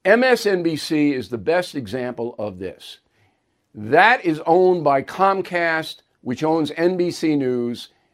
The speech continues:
and N B C News produces M S N B C. If you watch that channel, you will get a steady stream of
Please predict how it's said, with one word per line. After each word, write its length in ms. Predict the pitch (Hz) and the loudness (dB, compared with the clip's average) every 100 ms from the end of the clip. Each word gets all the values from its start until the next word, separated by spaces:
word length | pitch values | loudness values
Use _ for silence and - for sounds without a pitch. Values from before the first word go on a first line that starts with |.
| _ | _
and 140 | 113 113 | -10 -4
N 220 | 156 202 | 0 0
B 100 | 202 | 0
C 200 | - 156 | -4 -4
News 480 | 135 123 127 117 - _ - | -2 -4 -4 -8 -12 _ -8
produces 680 | 127 98 156 165 147 147 - | -6 2 2 2 -2 -6 -6
M 220 | 127 135 | -4 -4
S 240 | 131 123 120 | -4 -8 -8
N 160 | 113 | -8
B 160 | 101 104 | -10 -12
C. 320 | - 98 64 _ _ _ _ _ _ - | -14 -16 -16 _ _ _ _ _ _ 2
If 240 | 214 269 | 4 4
you 160 | 214 247 | 2 0
watch 600 | 202 185 190 202 - 107 | 4 6 6 4 -4 0
that 300 | 131 165 160 | 2 2 0
channel, 440 | - 151 156 127 - _ _ _ _ _ _ _ _ _ - | -10 -6 -4 -6 -10 _ _ _ _ _ _ _ _ _ -6
you 180 | 143 240 | 0 2
will 180 | 254 | 2
get 220 | 185 185 151 | 4 4 4
a 60 | |
steady 760 | 131 - - - 202 233 247 226 | 0 -10 -12 0 4 4 4 -4
stream 680 | - - 147 185 180 180 - | -6 -4 2 4 4 2 2
of 340 | 123 123 107 | 2 2 -2